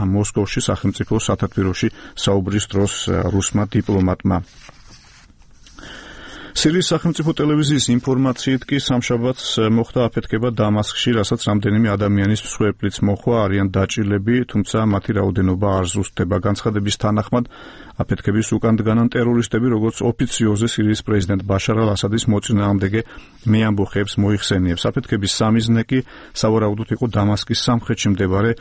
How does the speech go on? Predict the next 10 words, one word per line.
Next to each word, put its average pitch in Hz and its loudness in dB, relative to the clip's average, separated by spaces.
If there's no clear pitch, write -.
ტადამუნის 104 2
დასახლება, 113 -2
რომელიც 101 2
თვეების 127 0
განმავლობაში 101 0
სირიის 101 0
რეჟიმისა 98 0
და 123 2
მისი 104 0
მოწინააღმდეგე 98 0